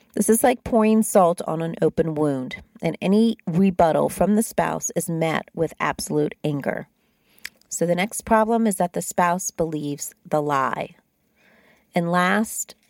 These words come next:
the spouse becomes sicker. All of this additional weight from the narcissist is too much for a sick spouse to bear, so they become worse, not better. Some die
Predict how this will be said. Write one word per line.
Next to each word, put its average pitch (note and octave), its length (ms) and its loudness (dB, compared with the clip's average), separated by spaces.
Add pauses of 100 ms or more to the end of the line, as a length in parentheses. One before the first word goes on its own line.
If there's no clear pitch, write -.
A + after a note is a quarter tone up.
(160)
the F3+ 180 0
spouse - 480 -4
becomes D3+ 720 -4
sicker. C#3+ 640 -2 (1600)
All A#3 340 4
of B3 120 4
this A3 200 4
additional F#3+ 560 2
weight D#3+ 300 2
from E3+ 200 -2
the E3+ 60 0
narcissist D#3 640 -2
is - 200 -6
too F#3+ 200 0
much - 300 -4
for D#3 120 -2
a D3 80 0
sick - 280 -6
spouse - 500 -2
to D3 120 -2
bear, D3 340 0
so E3 260 2
they E3+ 160 2
become E3+ 540 -2 (240)
worse, - 540 0 (120)
not D#3+ 200 -4
better. - 320 -2 (340)
Some F3 360 -2
die E3 360 2